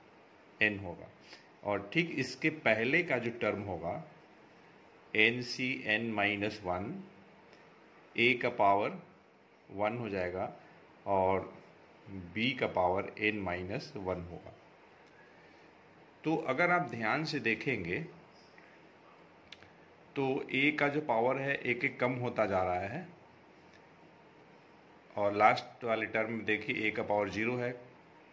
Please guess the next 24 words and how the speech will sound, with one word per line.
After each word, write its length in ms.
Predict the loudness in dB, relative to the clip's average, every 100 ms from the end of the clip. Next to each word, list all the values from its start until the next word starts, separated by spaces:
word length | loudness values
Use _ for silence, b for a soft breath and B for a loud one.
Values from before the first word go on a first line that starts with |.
| -20 -20 -20 -20 -20 -20 -20 -20 -20 -20 -20 -20 -6
कुछ 180 | -2 -2
नहीं 180 | 0 0
है, 200 | 2 0
मतलब 280 | 0 -2 0
क्या, 120 | 2
ए 140 | 2 2
का 140 | 0
power 220 | 2 0
zero 280 | 0 0 0
है 80 | 0
यहाँ, 300 | -2 -8 -12 -14 B B B B -20 -20 -20 -20 -20 -20 -8
और 440 | -2 2 2 2 -2
B 260 | -2 0
का 180 | 2 2
जो 260 | 2 0 -2 -2
power 320 | 0 2 2 2
है 200 | 0 0 -2 -14 -4
एक 220 | 2 2 0
एक 140 | -2
बढ़ते 320 | -4 -2 -2
जा 140 | -2 -2
रहा 160 | -4
है। 240 | -10 -12 -4
जैसे 300 | -2 0